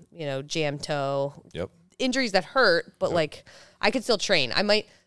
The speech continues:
Speaker 1: the worst was just sitting out for the one class, and then I would just come back.
Speaker 2: Yeah.
Speaker 1: Um, so I got hurt a lot. That was a little frustrating.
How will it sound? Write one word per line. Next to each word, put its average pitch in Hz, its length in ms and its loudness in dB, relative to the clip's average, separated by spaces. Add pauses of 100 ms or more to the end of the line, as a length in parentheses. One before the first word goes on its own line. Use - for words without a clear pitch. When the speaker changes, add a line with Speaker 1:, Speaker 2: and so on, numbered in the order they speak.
Speaker 1:
the 214 80 -2
worst 247 340 4
was 226 240 -2
just 190 220 -4
sitting 190 220 -4
out 180 120 -2
for - 80 -10
the 175 80 -4
one 170 160 -4
class, 190 300 -2
and 180 60 -2
then 170 40 0
I 156 40 0
would 147 100 -4
just - 140 -10
come 131 160 -6
back. - 360 -10
Speaker 2:
Yeah. 65 100 -12 (320)
Speaker 1:
Um, 156 420 0 (400)
so - 100 -2
I 220 60 4
got 247 100 6
hurt 262 180 6
a 214 40 2
lot. 170 260 4
That 185 100 4
was 185 160 0
a 170 40 -8
little 160 140 -2
frustrating. 143 760 -6